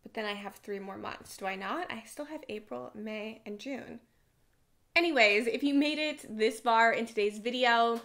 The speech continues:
we have this thing in my family where all the women give birth, um, a month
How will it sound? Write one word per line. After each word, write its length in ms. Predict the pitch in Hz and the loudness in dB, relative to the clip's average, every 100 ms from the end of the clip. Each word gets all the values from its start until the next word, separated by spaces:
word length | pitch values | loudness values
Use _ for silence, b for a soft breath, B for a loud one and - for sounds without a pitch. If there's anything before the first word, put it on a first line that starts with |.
| B B B _ | B B B _
we 240 | 214 240 262 | -6 -4 -4
have 340 | 294 277 254 233 - | -2 -2 0 -6 -4
this 220 | 233 233 | -4 -4
thing 380 | - 220 208 214 | -4 -4 -2 -2
in 140 | 208 | -2
my 120 | 202 | -2
family 360 | 196 196 196 196 | -2 -2 -2 -4
where 160 | 196 - | -4 -2
all 160 | 190 | -4
the 60 | 185 | -4
women 420 | 190 190 190 190 | -4 -2 -4 -6
give 220 | 196 196 | -8 -6
birth, 380 | 190 175 196 - - | -2 0 0 -4 -4
um, 340 | 196 180 170 | -4 -4 -6
a 80 | - | -6
month 400 | 196 190 190 214 | -4 -2 -4 -6